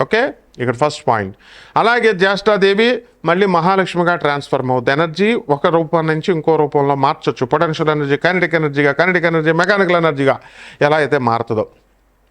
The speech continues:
లేకపోతే శ్రీ మహావిష్ణువు ఏం చేస్తాడు, "పద కాపురం పెట్టుకుందాం" అంటది లక్ష్మి, ఎవరు మన జ్యేష్ఠాదేవి. అప్పుడు ఆయన ఏమంటాడు, హడిలిపోతాడు దెబ్బతో. హడిలిపోయి,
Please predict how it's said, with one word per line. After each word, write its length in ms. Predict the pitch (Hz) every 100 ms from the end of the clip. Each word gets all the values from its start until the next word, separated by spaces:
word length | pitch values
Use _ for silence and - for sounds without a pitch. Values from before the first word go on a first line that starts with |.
| _ -
లేకపోతే 340 | 160 143 160 160
శ్రీ 160 | 160
మహావిష్ణువు 560 | 165 160 160 156 - 151
ఏం 100 | 151
చేస్తాడు, 420 | 147 - 160 220 226 - - 170
"పద 140 | 175
కాపురం 380 | 156 156 156 151
పెట్టుకుందాం" 440 | 143 127 135 131
అంటది 220 | 127 127
లక్ష్మి, 460 | 131 120 - 107 147
ఎవరు 360 | 127 123 117 113 - - _
మన 360 | 139 127 110 101
జ్యేష్ఠాదేవి. 580 | 104 143 - 123 110 104 _ 120
అప్పుడు 220 | 120 123
ఆయన 220 | 123 160
ఏమంటాడు, 500 | 160 160 165 165 190 190 - _ -
హడిలిపోతాడు 640 | 170 196 220 190 175 143
దెబ్బతో. 440 | 120 127 110 - 107 - - _ _ -
హడిలిపోయి, 640 | 131 156 156 165 208 165